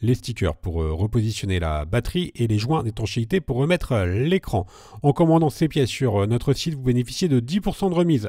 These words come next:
Avec le code YouTube, vous recevrez gratuitement le patron d'aide au montage qui va vous aider à suivre le tutoriel et les retours sont gratuits. Je vous rappelle que si vous êtes bloqué dans votre réparation, il vous suffira de nous renvoyer le téléphone et on fera la réparation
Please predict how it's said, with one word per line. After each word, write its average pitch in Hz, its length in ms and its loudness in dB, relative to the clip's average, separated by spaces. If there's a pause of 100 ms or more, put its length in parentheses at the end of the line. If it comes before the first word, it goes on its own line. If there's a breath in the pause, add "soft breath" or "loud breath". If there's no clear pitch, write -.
Avec 139 320 -2
le 147 60 4
code 135 280 2
YouTube, 175 460 0 (440 loud breath)
vous 135 100 2
recevrez 160 560 2
gratuitement 147 580 0
le 151 140 8
patron 190 320 2
d'aide 175 100 2
au 165 60 4
montage 156 400 0
qui - 100 -10
va 127 80 0
vous 123 180 0
aider 123 140 2
à 120 80 2
suivre 98 380 0
le 110 240 2
tutoriel 143 540 0 (340 loud breath)
et 110 80 2
les 104 80 4
retours 95 360 -2
sont - 140 -6
gratuits. 95 380 -4 (580 loud breath)
Je 101 120 -4
vous 101 60 2
rappelle 123 360 2 (160)
que - 100 -4
si 101 160 -2
vous 113 160 2
êtes 104 140 4
bloqué 143 480 2
dans 110 220 2
votre 107 360 0
réparation, 113 800 2
il 110 120 -4
vous 117 100 -4
suffira 101 540 -4
de 98 160 -4
nous 101 160 -2
renvoyer 104 600 0
le 98 200 2
téléphone 123 500 0 (300 loud breath)
et 117 80 6
on 127 80 6
fera 147 160 0
la 127 100 4
réparation 127 640 0